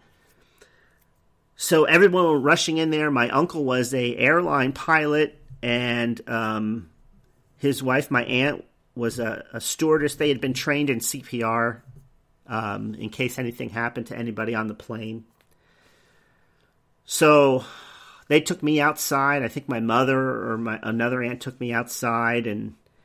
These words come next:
they called the ambulance, and as what turned out, he was gone. So he probably died an hour or two earlier,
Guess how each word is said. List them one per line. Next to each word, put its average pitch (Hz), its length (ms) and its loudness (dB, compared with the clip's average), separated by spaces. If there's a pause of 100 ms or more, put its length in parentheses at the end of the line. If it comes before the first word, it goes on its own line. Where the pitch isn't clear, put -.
(360)
they 120 80 -4
called 127 320 2
the 120 140 -2
ambulance, 127 960 0
and 113 480 -6 (160)
as 117 400 -4 (240)
what 127 300 -8
turned 139 260 -2
out, 113 160 2
he 135 120 2
was 110 200 -2
gone. 104 460 -6 (500)
So 104 640 -6 (340)
he 120 160 -4
probably 113 720 -6 (200)
died 120 580 2 (260)
an 117 140 -2
hour 123 380 4
or 117 80 -4
two 123 300 -2
earlier, 127 640 0